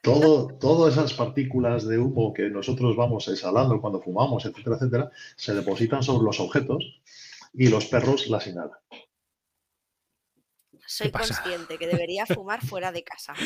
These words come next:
Speaker 2: solo por el bienestar de mis perros, lo sé.
Speaker 1: Pero ojo, también la ropa, etcétera, etcétera.
Speaker 2: Bueno, a mí me rastrean. Cuando yo llego a casa después de
Speaker 1: Entonces
Speaker 2: una sesi-, un día entero de peluquería, pues, mm,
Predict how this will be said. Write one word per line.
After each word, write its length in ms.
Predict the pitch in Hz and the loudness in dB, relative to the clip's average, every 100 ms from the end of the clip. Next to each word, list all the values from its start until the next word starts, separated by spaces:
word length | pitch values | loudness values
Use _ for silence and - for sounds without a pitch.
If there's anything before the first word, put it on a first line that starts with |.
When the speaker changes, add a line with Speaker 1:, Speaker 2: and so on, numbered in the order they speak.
| 226 - | -8 -10
Speaker 2:
solo 360 | - 208 226 285 | -4 -2 0 0
por 200 | - 233 | 0 -2
el 80 | 220 | -2
bienestar 520 | 214 214 214 - 240 | -4 -4 -4 0 2
de 120 | 262 | 2
mis 200 | 277 247 | -4 -6
perros, 540 | - 196 185 175 - - _ | -6 -6 -6 -8 -14 -20 _
lo 200 | 214 214 | -6 -6
sé. 220 | - 214 - | -6 -10 -2
Speaker 1:
Pero 180 | 190 | 0
ojo, 380 | 113 120 95 - _ - | 2 2 0 -4 _ -2
también 320 | 98 98 110 | -2 0 0
la 100 | 101 | 2
ropa, 420 | 120 131 156 160 | 2 0 0 -2
etcétera, 300 | - 98 92 | -4 -8 -10
etcétera. 520 | 85 - 85 - - - _ _ _ _ _ _ _ | -10 -12 -6 -6 -6 -14 _ _ _ _ _ _ _
Speaker 2:
Bueno, 240 | - 202 190 | -14 -10 -8
a 20 | |
mí 120 | 180 | -8
me 100 | 175 | -8
rastrean. 580 | 208 185 - 165 175 156 | -8 -10 -10 -8 -8 -10
Cuando 260 | - 160 156 | -18 -16 -14
yo 160 | 156 | -12
llego 220 | 160 175 175 | -8 -6 -6
a 100 | 165 | -6
casa 400 | 165 - 202 196 | -8 -8 -8 -8
después 340 | 175 - 165 | -10 -12 -10
de 80 | 165 | 0
Speaker 1:
Entonces 420 | 160 160 160 156 165 | 0 0 -6 -14 -16
Speaker 2:
una 140 | 175 170 | -12 -10
sesi-, 300 | 175 160 170 | -10 -12 -16
un 160 | 170 175 | -16 -12
día 140 | 180 | -12
entero 280 | 160 170 170 | -12 -10 -10
de 120 | 170 | -8
peluquería, 680 | 170 175 175 175 190 190 - | -10 -14 -12 -10 -8 -10 -12
pues, 300 | - - _ _ | -20 -20 _ _
mm, 280 | 160 156 - | -20 -20 -20